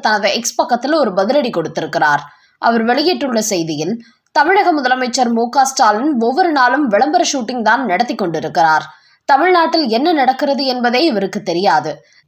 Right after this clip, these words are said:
தற்போது மதுரை எய்ம்ஸ் கட்டிட பணிகள் எந்த நிலவரத்தில் உள்ளது என்பதை இவர் என்றைக்காவது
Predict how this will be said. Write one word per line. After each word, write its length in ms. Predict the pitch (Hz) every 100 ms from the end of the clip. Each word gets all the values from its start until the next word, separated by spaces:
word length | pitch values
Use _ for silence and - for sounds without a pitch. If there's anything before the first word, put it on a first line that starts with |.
| _ _ -
தற்போது 360 | 269 254 233 233
மதுரை 280 | 233 247 381 339 220
எய்ம்ஸ் 260 | 269 330 -
கட்டிட 260 | 269 262 302 247
பணிகள் 300 | 240 240 240 233
எந்த 160 | 294 294
நிலவரத்தில் 500 | 247 262 262 262 262 208
உள்ளது 280 | 277 320 269
என்பதை 260 | 233 214 233 330
இவர் 160 | 247 202
என்றைக்காவது 460 | 220 226 320 294